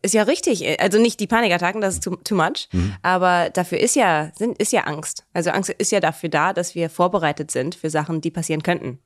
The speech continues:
Speaker 2: Mhm.
Speaker 1: Und also das ist, funktioniert, das System funktioniert prima. Und es könnte mir ja was passieren. Nicht physisch, aber psychologisch vor allem. Ich meine, physisch auch, aber psychologisch vor allem, wenn ich attackiert werde. Und das könnte ja auch theoretisch meinen Beruf zerstören, wenn ich jetzt so ein Buch geschrieben habe, das totaler Blödsinn ist.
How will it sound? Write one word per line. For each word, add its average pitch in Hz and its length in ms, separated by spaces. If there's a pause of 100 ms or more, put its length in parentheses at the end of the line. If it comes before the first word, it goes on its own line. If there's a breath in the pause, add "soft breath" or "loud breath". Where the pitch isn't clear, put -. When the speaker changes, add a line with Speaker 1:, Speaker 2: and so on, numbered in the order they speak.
Speaker 2:
Mhm. 104 420
Speaker 1:
Und 160 340
also 160 200
das 165 140
ist, 165 120
funktioniert, 190 540
das 180 80
System 190 380
funktioniert 208 360
prima. 202 400 (380 loud breath)
Und 165 80
es 175 100
könnte 240 280
mir 180 120
ja 156 100
was 151 140
passieren. 165 320
Nicht 175 220
physisch, 196 400
aber 151 240
psychologisch 151 680
vor 208 120
allem. 208 280
Ich - 140
meine, - 140
physisch 135 340
auch, 143 240
aber 143 220 (160)
psychologisch 151 480
vor 139 120
allem, 147 200 (400 loud breath)
wenn 160 80
ich 156 120
attackiert 185 440
werde. 139 340 (260 soft breath)
Und - 220
das - 100
könnte 147 180
ja - 40
auch 131 120 (100)
theoretisch 143 360
meinen 139 160
Beruf 160 260
zerstören, 139 420
wenn 127 100
ich 143 80
jetzt 147 160
so - 80
ein 131 220 (100)
Buch 175 280
geschrieben 147 280
habe, 147 160
das 139 140
totaler 147 240
Blödsinn 147 320
ist. 151 240